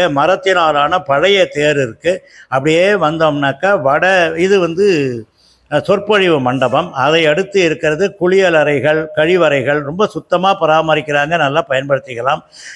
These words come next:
இது வடக்கு பகுதி. அப்படியே வந்தோம்னா பிரசாத கடைகள்லாம் இருக்கு, ரொம்ப சுத்தமா டேஸ்டா நல்லா இருக்கு, அதை நம்ம பயன்படுத்திக்கலாம். அப்படியே வந்தோம்னா வடகிழக்கு மூலையில ஒரு சின்ன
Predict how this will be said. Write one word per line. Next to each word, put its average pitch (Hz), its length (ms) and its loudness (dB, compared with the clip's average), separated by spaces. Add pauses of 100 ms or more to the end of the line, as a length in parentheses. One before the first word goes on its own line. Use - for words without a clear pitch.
இது 202 280 2
வடக்கு 175 380 0
பகுதி. 135 460 -2
அப்படியே 147 340 -2
வந்தோம்னா 156 460 0
பிரசாத 175 520 0
கடைகள்லாம் 156 460 0
இருக்கு, 156 280 -4
ரொம்ப 214 260 0
சுத்தமா 160 440 -2 (100)
டேஸ்டா 165 440 0
நல்லா 160 360 0
இருக்கு, 151 260 -2
அதை 160 140 2
நம்ம 131 200 0
பயன்படுத்திக்கலாம். 135 760 -2 (280)
அப்படியே 151 500 0
வந்தோம்னா 160 540 0
வடகிழக்கு 175 600 0
மூலையில 123 540 -2 (760)
ஒரு 196 140 2
சின்ன 220 240 0